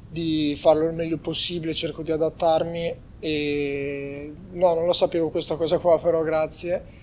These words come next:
E no, niente, provo a mettermi assolutamente a disposizione delle idee del mister, di come vuole giocare e,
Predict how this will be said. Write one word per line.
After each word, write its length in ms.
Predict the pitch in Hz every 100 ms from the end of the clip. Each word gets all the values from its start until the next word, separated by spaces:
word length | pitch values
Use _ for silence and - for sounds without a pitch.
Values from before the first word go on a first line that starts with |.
| - - -
E 760 | - 156 151 147 147 147 143 160
no, 180 | 175 170
niente, 360 | 156 156 143 135
provo 300 | 151 139 139
a 40 |
mettermi 580 | 143 143 156 147 147 147
assolutamente 600 | 139 - 147 156 156 156
a 40 |
disposizione 840 | 147 143 156 143 143 - 156 160 160
delle 200 | 143 143
idee 280 | 147 151 151
del 160 | 151
mister, 500 | 147 156 165 - 160
di 80 | 147
come 220 | 143 151
vuole 240 | 151 147 147
giocare 500 | 151 147 156 156 156
e, 480 | 156 143 139 139